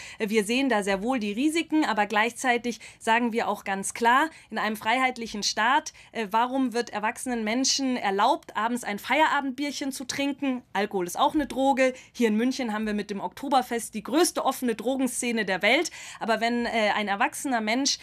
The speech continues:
sich abends einen Feierabendjoint gönnen möchte, wird das kriminalisiert. Und ich glaube,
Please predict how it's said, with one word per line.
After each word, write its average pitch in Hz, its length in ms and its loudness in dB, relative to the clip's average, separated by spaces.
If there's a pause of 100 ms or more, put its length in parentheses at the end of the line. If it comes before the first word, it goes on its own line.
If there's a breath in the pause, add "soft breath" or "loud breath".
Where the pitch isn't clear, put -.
(120)
sich - 240 -8
abends 226 320 0
einen 202 220 -4
Feierabendjoint 254 960 0
gönnen 233 260 -2
möchte, 233 440 0 (220 loud breath)
wird 220 140 -2
das - 280 0
kriminalisiert. 202 840 -2
Und 214 120 -4
ich 214 160 -8
glaube, 269 400 6